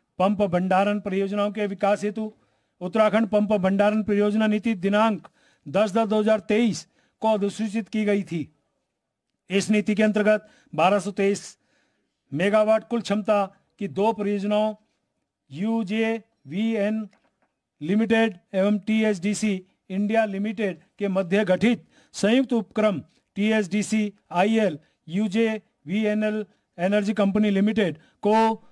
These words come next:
तथा दो सौ चालीस मेगावाट क्षमता की एक परियोजना का आवंटन यूजेवीएनएल को किया जा चुका है। ग्रिड कनेक्टेड रूफटॉप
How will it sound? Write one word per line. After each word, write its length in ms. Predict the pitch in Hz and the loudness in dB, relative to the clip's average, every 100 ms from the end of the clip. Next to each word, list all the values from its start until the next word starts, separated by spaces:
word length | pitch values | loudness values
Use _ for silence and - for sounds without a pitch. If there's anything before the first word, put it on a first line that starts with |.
| _ 202 | _ -4
तथा 420 | 202 220 160 - _ 170 | 2 2 2 -6 _ -4
दो 100 | 185 | 0
सौ 120 | 214 | 0
चालीस 360 | 214 190 220 190 | 2 2 2 2
मेगावाट 640 | 202 202 208 202 208 208 | 2 2 2 2 0 0
क्षमता 380 | - 190 185 208 | -2 -4 0 -2
की 280 | 190 185 165 _ - | 0 -4 -6 _ -2
एक 280 | 190 262 - | 0 0 0
परियोजना 400 | 190 190 196 196 | 0 0 0 2
का 140 | 185 | 2
आवंटन 440 | 180 180 175 175 170 _ _ | 2 0 0 -2 -4 _ _
यूजेवीएनएल 1300 | 151 202 185 214 214 208 _ - 143 214 208 208 208 208 _ _ _ _ _ _ _ _ _ _ | -4 -2 0 2 0 -4 _ -12 -2 0 2 2 0 -4 _ _ _ _ _ _ _ _ _ _
को 440 | - 214 226 214 - _ - | -2 2 2 0 -6 _ -6
किया 420 | 190 208 208 214 | -2 0 2 0
जा 240 | 175 175 | 2 0
चुका 360 | 180 160 170 156 | 0 -2 2 2
है। 340 | 147 170 107 _ _ _ _ _ _ _ _ 151 | 2 0 -2 _ _ _ _ _ _ _ _ -10
ग्रिड 300 | 143 214 220 | -2 0 0
कनेक्टेड 1000 | 214 220 220 _ _ _ 233 226 180 - - _ _ _ _ _ _ - | 0 0 -2 _ _ _ -2 -2 -4 -16 -20 _ _ _ _ _ _ -8
रूफटॉप 840 | 160 190 247 175 185 214 214 - | -2 0 0 -2 0 2 2 0